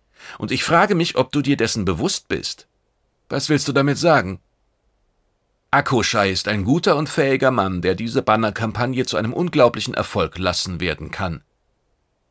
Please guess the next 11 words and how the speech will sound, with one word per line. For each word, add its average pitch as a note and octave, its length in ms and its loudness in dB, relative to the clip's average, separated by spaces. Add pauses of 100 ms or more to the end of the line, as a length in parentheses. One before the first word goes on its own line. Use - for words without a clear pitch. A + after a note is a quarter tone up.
(600)
"Soll - 260 -4
das - 200 -4
eine G#2 220 -4 (100)
Anschuldigung A2+ 800 -2
sein?" F3+ 400 -8 (1300)
"Ich - 240 -4
habe D#3+ 240 -4
ni-" D3+ 160 -12
"Schweig!", - 880 0 (880)
brüllte G#2+ 440 2
Lekore. E2 520 -6